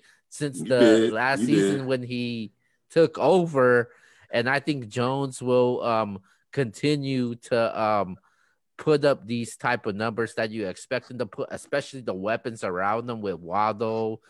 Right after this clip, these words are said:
Speaker 1: Devontae Smith, and the, the receiver that people didn't ex-, that didn't know about, uh, Michi. Um, um, I think the game against Ole Miss, they, he threw for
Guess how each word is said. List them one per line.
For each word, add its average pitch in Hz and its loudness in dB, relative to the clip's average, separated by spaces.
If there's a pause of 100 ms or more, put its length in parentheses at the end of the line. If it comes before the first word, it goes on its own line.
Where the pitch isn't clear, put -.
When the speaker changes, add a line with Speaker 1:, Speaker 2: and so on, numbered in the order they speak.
(200)
Speaker 1:
Devontae 107 -2
Smith, 110 -6 (320)
and 110 -4
the, 104 -2
the 95 -2
receiver 127 -6
that 113 -4
people 123 -10
didn't 110 -10
ex-, - -16 (500)
that 107 -2
didn't 123 -6
know 151 0
about, 107 0 (560)
uh, 107 -4
Michi. 107 -8 (220)
Um, 95 -2 (460)
um, 98 -4
I 98 -6
think 107 -12
the 110 -10
game 117 -6
against 107 -12
Ole 110 -10
Miss, 113 -12
they, 101 -8
he 107 -12
threw 110 -8
for 110 -8